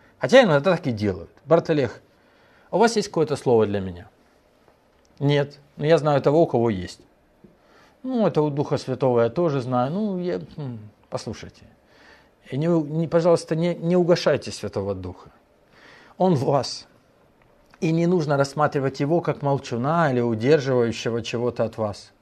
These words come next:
Ревнуйте об этом. Ревнуйте о том, чтобы знать. А Дух Святой с-, поможет вам. Также и Дух подкрепляет нас в немощах. Подкрепляет.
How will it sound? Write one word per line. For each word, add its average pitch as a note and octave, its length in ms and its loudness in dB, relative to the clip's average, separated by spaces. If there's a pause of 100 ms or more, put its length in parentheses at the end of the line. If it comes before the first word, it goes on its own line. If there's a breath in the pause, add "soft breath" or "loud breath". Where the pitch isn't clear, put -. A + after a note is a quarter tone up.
(520)
Ревнуйте D#3 580 2
об - 120 -14
этом. - 220 -20
Ревнуйте F#3+ 480 4
о C#3+ 40 4
том, E3+ 180 0
чтобы C3+ 280 0
знать. G#2 480 -6
А A#2+ 100 2
Дух E3+ 180 4
Святой D3+ 340 0
с-, - 300 -14 (140)
поможет D3 540 6
вам. - 120 -16 (640 loud breath)
Также G#3 380 10
и G3 200 2
Дух A#3 260 6
подкрепляет F#3 840 6
нас F3 340 4
в C#3 280 0
немощах. D#3+ 1200 6 (540)
Подкрепляет. C#3+ 1000 4